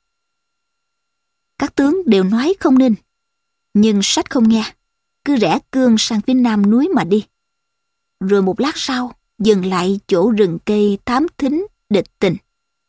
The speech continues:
Tức thì có vài tên quân phục lộ nhìn thấy, phi báo cho Lưu Do hay. Do nói:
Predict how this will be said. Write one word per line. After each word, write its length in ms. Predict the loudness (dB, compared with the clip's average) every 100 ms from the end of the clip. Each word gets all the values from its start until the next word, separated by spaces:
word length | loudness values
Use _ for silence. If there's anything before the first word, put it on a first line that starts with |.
| _ _ _ _ _ _ _ _
Tức 140 | -2 -2
thì 220 | 2 0 2
có 120 | 0 0
vài 180 | 0 0
tên 220 | 0 0
quân 220 | 2 0
phục 260 | 2 0 2
lộ 300 | 0 2 2
nhìn 300 | 2 2 0
thấy, 260 | -2 -2 -4 _ _ _ _ _
phi 240 | -2 2 2
báo 300 | 0 0 0 2
cho 100 | 2
Lưu 160 | 2
Do 160 | 0 0
hay. 300 | -2 -4 -6 _ _ _ _ _ _ -10
Do 200 | -2 0
nói: 300 | 0 -2 -6